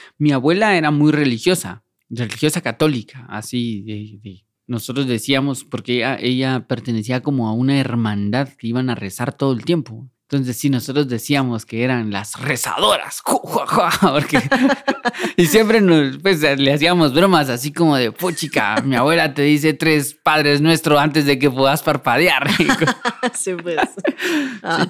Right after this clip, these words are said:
Speaker 1: Sí. A ella le parecía gracioso, ah, tengo que hacer,
Speaker 2: Ah, va.
Speaker 1: constar
Speaker 2: Ok.
Speaker 1: que a ella le parecía siempre chistosas las ocurrencias que nosotros teníamos.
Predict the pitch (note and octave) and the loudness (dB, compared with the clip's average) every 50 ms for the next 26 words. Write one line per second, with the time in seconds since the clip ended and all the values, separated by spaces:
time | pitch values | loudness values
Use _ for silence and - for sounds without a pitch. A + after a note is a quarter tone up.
0 | - - A#3+ - - - A#3 - - - A#3+ C4 C#4 D4 C#4+ C4+ G3+ A#3+ G#3+ G3 | -4 -6 -8 -8 -8 -12 -14 -8 -2 2 2 4 4 6 4 4 4 4 4 4
1 | F3+ G3+ G#3+ G#3+ G3 F#3 F3 F#3 D#3+ - D3 B2+ A#2 A2+ A#2 A#2 C3+ C#3 E3 F3 | 4 4 4 4 4 4 2 2 0 2 2 0 0 2 0 0 -2 0 0 2
2 | F3+ F3+ D#3+ F3 E3+ D#3+ E3+ E3+ E3+ G3 G#3+ G#3+ G#3+ F#3+ E3 C#3 - D#3+ D#3 C#3+ | 2 2 2 2 2 2 2 2 2 4 4 4 4 4 2 2 0 0 0 0
3 | C#3 - A#3+ A#3 - - G#3+ F#3+ D#3 D3+ D#3 D#3 D#3 D3 C3+ C3+ B2+ B2+ B2 - | 0 0 2 2 2 2 4 4 4 4 4 2 2 0 0 0 0 0 0 0
4 | C#3 C3 - D3 C#3 C#3+ C#3 - - C3+ A2+ - C#3+ C3+ B2 C#3 C3 C3+ A#2+ A#2+ | 0 0 -2 0 0 0 -2 -2 -4 -8 -6 -2 -2 0 0 0 0 0 0 -2
5 | A2 - - A#2 G#2+ A2 A2+ A#2 A#2 B2 A2 - - A2 G#2 G2+ G#2 G#2+ G#2 G#2+ | -4 -4 -4 -4 -2 -2 -2 -2 -2 -2 -4 -4 -6 -8 -8 -8 -8 -8 -8 -8
6 | - - G2 F#2+ F2+ G2 - | -8 -8 -8 -8 -10 -12 -16